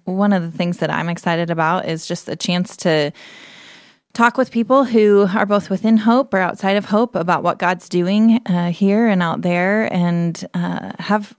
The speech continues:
real conversations about tough things and, uh, real life things. I think the other thing is that all of this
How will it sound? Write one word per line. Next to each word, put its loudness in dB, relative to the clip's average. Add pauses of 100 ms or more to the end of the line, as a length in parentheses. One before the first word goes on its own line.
real 2
conversations 0
about 0
tough -2
things 0
and, -4
uh, -4
real -2
life -2
things. -4 (520)
I 0
think -2
the 0
other 0
thing -2
is -2
that 0
all 2
of 0
this -4